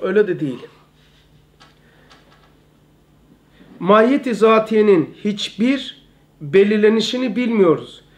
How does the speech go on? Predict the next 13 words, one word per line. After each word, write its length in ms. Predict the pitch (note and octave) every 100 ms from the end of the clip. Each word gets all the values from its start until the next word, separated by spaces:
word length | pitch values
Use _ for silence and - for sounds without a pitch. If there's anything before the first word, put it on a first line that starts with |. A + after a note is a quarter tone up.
| _ _ -
Yalnız 520 | E3+ C4 C#4 A3+ F3+
dışa 320 | A3 - B3
vuruşu 360 | A3+ A3 - C4
olan 400 | G#3+ F3+ G3+ - _ _ _ _ _ -
şuunat-ı 580 | - G#3 G#3+ C4 B3+
zatiye, 600 | G3 G3+ F#3 - D#3 D#3
sıfat 560 | - - G3 A#3+ B3 B3
ve 540 | F3+ F#3 F#3+ F#3 - _ _ _ -
esmalarla 840 | G3 G3 G#3 A3+ C4+ B3 G#3 E3
dışarıda 600 | G3 - G3 G3 F#3 F#3
ifade 440 | F#3 - F3+ D#3+ E3+
ediliyor 680 | E3+ D#3+ D#3+ D3+ D#3 C#3+ C3+
o. 320 | E3 C#3+ -